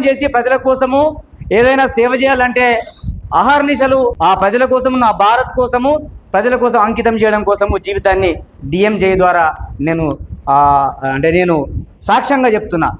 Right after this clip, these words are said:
ఏ ప్రజలకైతే, ఏ ప్రజాస్వామ్యానికైతే, ఏ విద్యార్థులకు, యువతకైతే ఇవాళ ప్రజాస్వామ్య హక్కులు దక్కాలంటే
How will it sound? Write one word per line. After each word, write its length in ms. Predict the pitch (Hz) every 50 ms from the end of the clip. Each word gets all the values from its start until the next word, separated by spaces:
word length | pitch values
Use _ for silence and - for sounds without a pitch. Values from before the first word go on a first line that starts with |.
| - 160
ఏ 100 | 202 233
ప్రజలకైతే, 560 | 220 208 208 240 262 247 247 247 - 254 247 240
ఏ 20 | -
ప్రజాస్వామ్యానికైతే, 920 | - 196 208 220 226 220 226 226 220 220 220 202 214 220 233 226 208 208
ఏ 20 | 202
విద్యార్థులకు, 500 | 190 196 196 220 220 220 220 220 202 196
యువతకైతే 480 | 202 202 208 208 202 202 196 - 269 285 269 - - - _ _ _
ఇవాళ 220 | 175 175 - 202 202
ప్రజాస్వామ్య 520 | - 190 208 226 233 226 - 226 220 220
హక్కులు 300 | 208 202 202 - 240 220 180
దక్కాలంటే 720 | 196 196 - 226 226 220 208 196 196 214 233 262 277 269